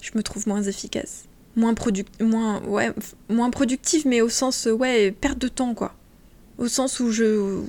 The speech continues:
il y a des moments où j'ai l'impression, à la fin de la journée, que j-, j'aurais pu faire mieux. Et bon, on le sait, hein, c'est aussi l'impact des réseaux, hein. Ça a une influence, euh, pff, importante, hein, sur, euh,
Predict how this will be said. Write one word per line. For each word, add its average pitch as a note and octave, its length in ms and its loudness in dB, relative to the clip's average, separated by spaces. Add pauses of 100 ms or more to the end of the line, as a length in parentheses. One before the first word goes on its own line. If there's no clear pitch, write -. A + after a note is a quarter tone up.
(420)
il - 60 -2
y A3 40 6
a A3 60 8
des G#3+ 100 4
moments A3 300 4
où C4 60 2
j'ai A#3 80 2
l'impression, A3 560 -2
à F#3+ 100 0
la F#3+ 100 2
fin A3+ 160 -4
de A3+ 40 0
la G#3+ 120 2
journée, A3 340 0
que F3+ 320 -2
j-, G#3 180 -4
j'aurais G#3 220 0
pu A#3 160 -4
faire B3 180 0
mieux. G#3 260 2 (960)
Et B3 240 8
bon, A3 320 2
on - 20 2
le G#3 60 4
sait, C4+ 200 0
hein, A#3 160 0
c'est G#3+ 120 2
aussi F#3 240 0
l'impact G3+ 440 -2
des F#3+ 120 2
réseaux, G#3+ 320 0
hein. G#3+ 160 -2
Ça A#3+ 180 0
a - 20 6
une A3 180 6
influence, A#3 600 0
euh, F#3+ 160 2
pff, - 440 -10
importante, A3+ 540 -2
hein, G3 100 -2
sur, G3+ 280 -4
euh, G3+ 320 -4